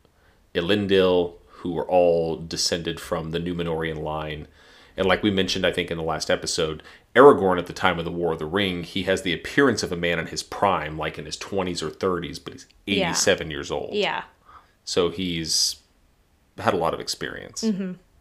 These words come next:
Speaker 2: Yeah, definitely.
Speaker 1: Yeah.
Speaker 2: So then the largest group of free men in the countries of Gondor and Rohan,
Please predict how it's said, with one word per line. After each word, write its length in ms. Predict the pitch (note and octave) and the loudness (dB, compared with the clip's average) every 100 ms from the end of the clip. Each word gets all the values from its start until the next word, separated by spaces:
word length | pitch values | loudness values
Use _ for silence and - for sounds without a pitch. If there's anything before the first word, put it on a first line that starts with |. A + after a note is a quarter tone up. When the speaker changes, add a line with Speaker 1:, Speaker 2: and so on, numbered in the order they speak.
| _ - | _ -6
Speaker 2:
Yeah, 260 | F#3+ - - - | -4 -4 -8 -6
definitely. 600 | F#3+ F#3+ F#3+ - F#3+ F#3+ | -6 -6 -12 -10 -12 -10
Speaker 1:
Yeah. 220 | D#2+ - - _ _ _ _ _ _ _ _ - _ - - - _ _ - | -10 -10 -16 _ _ _ _ _ _ _ _ -20 _ -16 -16 -18 _ _ -4
Speaker 2:
So 220 | - C4+ | 4 6
then 380 | B3 B3 B3 A#3+ | 8 8 6 4
the 100 | A3+ | 4
largest 640 | A#3 A#3+ C4+ D4 D4+ D4+ | 8 10 10 6 2 0
group 280 | - A#3 A#3 | 0 0 2
of 120 | G#3+ | -2
free 400 | A3 - A3+ G#3+ | -4 -4 0 2
men 520 | G#3+ G3+ F#3+ F#3+ G3 - | 2 2 2 2 -2 -4
in 300 | - G#3+ G#3 | -2 0 2
the 80 | G#3+ | 0
countries 880 | G#3 - G#3+ G3 - F#3+ F3+ F#3 - - | -2 -2 -2 -2 -4 -4 -4 -6 -10 -6
of 180 | F#3+ G3 | -2 -2
Gondor 720 | F#3+ G3+ G3+ G3+ G3+ G3 F#3 - | 0 2 2 2 2 2 0 -2
and 580 | G3 F#3 F3+ F#3 F#3 - | -4 -2 -2 -2 -4 -6
Rohan, 840 | G3 G#3+ A3 G#3+ F#3+ F3 F3+ A3 | 0 4 4 2 -2 -6 -6 -8